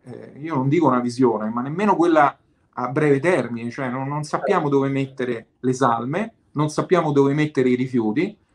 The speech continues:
non sappiamo come trasportare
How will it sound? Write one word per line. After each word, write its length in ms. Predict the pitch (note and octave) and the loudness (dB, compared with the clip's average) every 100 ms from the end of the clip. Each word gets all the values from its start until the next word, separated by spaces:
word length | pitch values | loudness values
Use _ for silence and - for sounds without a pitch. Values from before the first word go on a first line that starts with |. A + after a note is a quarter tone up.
| _ _ - | _ _ -4
non 220 | D3+ G3+ | -2 0
sappiamo 800 | - F3+ G3 A#3 A#3+ F#3 D#3 - | 0 0 2 2 2 2 -2 -8
come 480 | - G3+ A3 F3 - | 2 2 2 -2 -8
trasportare 1000 | - C#3+ D#3 - F3+ F3 G3 A3 F3+ - | -8 -6 -6 -2 -2 0 0 0 -2 -4